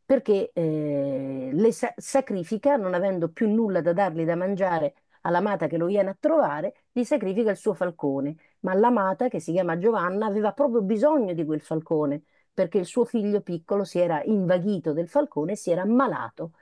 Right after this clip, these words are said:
per non averlo potuto avere. E purtroppo Federico si trova in questa, diciamo, lo stereotipo dell'amante cortese lo incastra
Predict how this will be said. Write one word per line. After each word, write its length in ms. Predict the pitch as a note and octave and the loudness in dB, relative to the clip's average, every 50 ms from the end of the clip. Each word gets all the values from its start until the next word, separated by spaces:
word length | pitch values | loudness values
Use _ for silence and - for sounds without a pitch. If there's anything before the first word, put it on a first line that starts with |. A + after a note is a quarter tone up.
| _ _ _ | _ _ _
per 160 | - G#3 G3 | -2 -2 0
non 180 | F#3+ F#3 F#3 F#3 F3 | 0 0 0 0 0
averlo 420 | - G#3+ F3 E3 D3+ C#3+ D#3+ E3 | 0 0 2 0 0 0 -2 -2
potuto 360 | E3 F#3 E3+ D#3+ C#3+ C#3 - | -2 -4 -4 -4 -4 -2 -2
avere. 360 | D#3+ D3 C3+ B2 B2 - - _ _ _ _ _ _ _ _ | -2 -2 -2 -4 -6 -10 -12 _ _ _ _ _ _ _ _
E 240 | - D5 B4 - - - | 0 0 0 0 -2 0
purtroppo 720 | - D4 D4+ C4+ - B3 A#3+ C4 C#4+ C#4+ _ - D#4 C#4+ | 2 2 2 2 2 4 4 4 2 2 _ 4 4 4
Federico 420 | - - A3+ G#3+ B3 A3 G#3+ C4 | 4 2 2 2 2 2 2 2
si 120 | B3+ - G#3 | 0 0 0
trova 200 | F#3 A#3+ A#3 G#3+ _ _ _ _ - A3 | -2 -2 -2 -4 _ _ _ _ -6 -6
in 100 | F#3+ E3 | -4 -2
questa, 440 | - G#3+ A3+ - - - F#3+ E3+ - - - - - _ | 0 0 0 0 -2 -2 -2 -2 -4 -8 -14 -20 -14 _
diciamo, 300 | - F#3 D#3+ G#3+ G3 F#3+ | -6 -4 -2 0 0 2
lo 80 | G3+ | 0
stereotipo 960 | G#3 - - - - B3+ A#3+ C4 D4 C#4 B3 F3+ E3 D#3+ - E3+ D#3 - E3+ | 0 -2 -6 0 4 4 6 6 6 6 4 4 0 -2 -4 -6 -4 -2 0
dell'amante 600 | E3 D#3+ E3+ F3 F3+ G3+ A#3+ C4+ C4+ B3 - G#3+ | 0 2 2 2 2 2 4 4 2 2 0 -2
cortese 520 | F3+ A#3+ C#4+ B3+ A3+ - C4+ C#4 C4+ A3+ A#3 | -2 0 0 -2 0 0 0 2 2 2 4
lo 120 | A3 A#3+ | 4 4
incastra 760 | C4 C4 B3 - - A#3 G3 F#3+ - - - - B3 C4 | 4 4 2 0 -2 -2 -2 -4 -8 -10 -4 -2 -2 -2